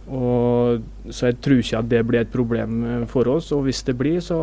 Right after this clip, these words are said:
ønsker vi ham lykke til. Men, eh, jeg skal være trener i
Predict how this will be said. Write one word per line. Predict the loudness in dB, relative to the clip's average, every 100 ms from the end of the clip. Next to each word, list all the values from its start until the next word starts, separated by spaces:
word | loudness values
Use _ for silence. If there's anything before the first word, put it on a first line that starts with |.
| 0 -2 -4 -4
ønsker | -4 -4 -2
vi | 0
ham | 2
lykke | 2 2 -2
til. | -4 -6
Men, | -4 -2
eh, | -2 -6 -12 -18 -10
jeg | 0 0
skal | 4
være | 4 4 4
trener | 2 4 2 -2
i | 0